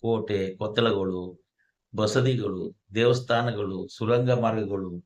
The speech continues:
ಇವನ್ನೆಲ್ಲವನ್ನು ನಾವು ನಿಧಿ ಚೋರರ ದಾಳಿಯಿಂದ ಬುಡಮೇಲಾಗಿದೆ. ಆದ ಕತ್-, ಆ ನಿಜ ಕತೆ ನಮ್ಮ ಕಣ್ಣೆದುರುಗಡೆ ಇದೆ. ಕೆ ಎನ್ ಗಣೇಶನ್ ಅವರ ಪುಸ್ತಕ ನಮ್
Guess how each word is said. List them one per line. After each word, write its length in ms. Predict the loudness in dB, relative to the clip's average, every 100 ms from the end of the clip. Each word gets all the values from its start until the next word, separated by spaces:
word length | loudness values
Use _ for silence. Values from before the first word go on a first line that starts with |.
| -4
ಇವನ್ನೆಲ್ಲವನ್ನು 840 | -2 0 0 2 4 4 4 0
ನಾವು 500 | 0 0 0 -4 -8 _ _ _ _ _ _ _ -6
ನಿಧಿ 300 | -2 0 -2
ಚೋರರ 560 | 0 0 0 0 0 0 -8 _ _ 2
ದಾಳಿಯಿಂದ 640 | 6 8 6 4 0 -4 -6 -8 _ _ -10
ಬುಡಮೇಲಾಗಿದೆ. 880 | 0 2 4 2 2 -4 -10 -18 _ _ _ _ _ _ _ -2
ಆದ 340 | 2 2 0
ಕತ್-, 280 | -2 -2 -2 2
ಆ 340 | 6 6 4
ನಿಜ 260 | 2 4 2
ಕತೆ 440 | 4 4 4 4
ನಮ್ಮ 260 | 4 2 4
ಕಣ್ಣೆದುರುಗಡೆ 600 | 4 4 2 0 -6 -10
ಇದೆ. 340 | -14 -20 -20 -20 _ _ _ _ _ _
ಕೆ 100 | 2
ಎನ್ 200 | 4 4
ಗಣೇಶನ್ 640 | 4 4 6 6 6 4 4
ಅವರ 300 | 2 2 2 2 0 -12 _ _ _ _ _ _ _ _ _ _ _ -4
ಪುಸ್ತಕ 280 | -2 -2 2 4 4 2 -10 _ 0
ನಮ್ 160 | 0